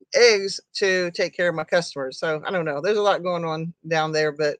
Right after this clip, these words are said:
you know, I, like I said, I've had a lot waiting for me when I got back, but hey, nothing died. That's good. Um,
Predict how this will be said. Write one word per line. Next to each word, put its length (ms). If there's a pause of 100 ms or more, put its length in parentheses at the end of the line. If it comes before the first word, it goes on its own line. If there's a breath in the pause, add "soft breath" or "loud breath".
you 160
know, 220
I, 80
like 220
I 40
said, 180
I've 120
had 100
a 40
lot 220
waiting 320
for 160
me 120
when 120
I 80
got 220
back, 360
but 220 (400 soft breath)
hey, 380
nothing 260
died. 360 (120)
That's 200
good. 340 (600 soft breath)
Um, 460